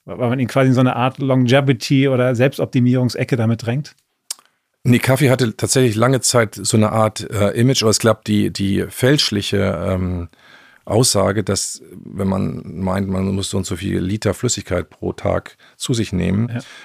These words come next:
Speaker 2: würde Kaffee, äh, da quasi d-, davon was abziehen. Und, äh,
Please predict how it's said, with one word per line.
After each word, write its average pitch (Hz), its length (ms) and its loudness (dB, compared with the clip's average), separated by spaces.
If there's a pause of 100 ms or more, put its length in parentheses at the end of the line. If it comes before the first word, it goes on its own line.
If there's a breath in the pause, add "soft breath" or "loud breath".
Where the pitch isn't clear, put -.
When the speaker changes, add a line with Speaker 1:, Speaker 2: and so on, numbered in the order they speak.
(120)
Speaker 2:
würde 98 260 0
Kaffee, 101 520 -2 (160)
äh, 87 280 -10
da 90 200 -4
quasi 92 500 -2
d-, - 160 -6
davon 92 320 -2
was 87 140 0
abziehen. 80 540 0 (520 loud breath)
Und, 92 500 0 (220)
äh, 95 240 0